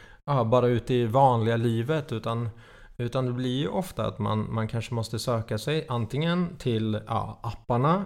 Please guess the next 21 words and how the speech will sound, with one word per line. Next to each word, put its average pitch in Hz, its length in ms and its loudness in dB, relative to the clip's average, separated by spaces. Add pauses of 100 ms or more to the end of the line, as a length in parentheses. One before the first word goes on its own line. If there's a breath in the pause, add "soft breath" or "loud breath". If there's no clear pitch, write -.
(140)
eh, 123 260 2
som 123 380 -2
vi 123 80 -2
har, 147 280 2
nätet, 139 840 -2
eh, 117 380 0 (480 loud breath)
eller 147 600 2 (160)
om 139 120 0
man 139 160 4
går 123 200 4
till, 110 380 -2 (140)
ja, 95 220 -6 (960 loud breath)
gaybarer 107 680 4
eller 104 480 0
klubbar 107 580 0
eller 107 220 -4
sådär 107 380 -6
och, 107 380 -4
och, 110 320 -6
och 107 100 -6 (340)
letar 120 420 -2